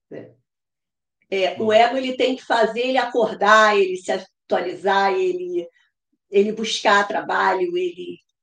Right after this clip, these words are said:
Speaker 1: inovar, ele empreender, ele intraempreender. Então, assim, o ego tá nesse espaço da atividade, de operacionalizar algo que vem de uma consciência que tem que olhar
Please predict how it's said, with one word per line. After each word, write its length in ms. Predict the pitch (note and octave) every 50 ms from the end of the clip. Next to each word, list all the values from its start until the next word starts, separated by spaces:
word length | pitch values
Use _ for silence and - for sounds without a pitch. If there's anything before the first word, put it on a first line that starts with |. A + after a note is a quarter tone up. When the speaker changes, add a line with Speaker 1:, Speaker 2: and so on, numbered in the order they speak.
| _ -
Speaker 1:
inovar, 720 | A3 G#3+ G#3+ G#3 F3 C#3+ C#3 F#3 F#3+ F#3+ F#3 F3+ F3+ -
ele 160 | F#3 F#3 F#3 G3
empreender, 580 | G3 - - G#3 G3 F#3+ F3 D#3+ E3 F#3+ G3
ele 140 | F#3+ F#3+ G3+
intraempreender. 880 | A3 B3+ B3+ B3 G#3+ G3+ G3 - F#3 F3+ F3 C3 F3 F#3 F#3+ F#3 F3+ F3
Então, 240 | E3 - G3+ A3
assim, 200 | A3+ A3+ - F#3
o 80 | F3+ F#3+
ego 300 | G#3 A3+ B3+ C4 C4+ B3+ _ -
tá 220 | A#3 B3+ C#4+ D4
nesse 260 | C4+ B3+ B3 B3 A3
espaço 800 | G3+ - - - - F#3+ G3+ B3+ A#3 A3 G#3+ G#3+ - - F#3 E3+ E3+
da 240 | E3+ F#3 G3 G#3 A#3+
atividade, 1000 | - - - B3 A3 B3+ B3 F#3+ F3+ F3 F3+ F3+ F3 D#3+ D3 D3 D#3+ D#3+ D3 - _
de 260 | _ D#3+ D3+ G3+ - -
operacionalizar 1300 | B3 D4 E4+ E4+ E4 C#4+ C4 B3+ A#3 A#3 - B3 G#3+ G#3+ G#3+ G#3+ G#3 F#3+ - E3+ F3+ E3+ E3+ F3 G#3+ - -
algo 320 | G3 F#3+ G3+ G3 G3+ G#3
que 160 | G#3 - G#3+ G3+
vem 500 | F3 F3 G#3 G#3 A3+ A3+ B3 B3 - - _ _ _
de 140 | - - G#3+
uma 120 | G3+ G3+ G3+
consciência 960 | - A#3 A3 A#3 A3+ - - G3+ F#3 F#3+ G3+ G#3+ A3+ A3 - A#3 A3 A3 A3 - _ _ _ _ -
que 80 | A3
tem 240 | A3 - A#3+ A#3+ A#3+
que 100 | - C#4
olhar 480 | B3 A3+ G#3 G3+ F#3+ F#3+ G3 G#3 A3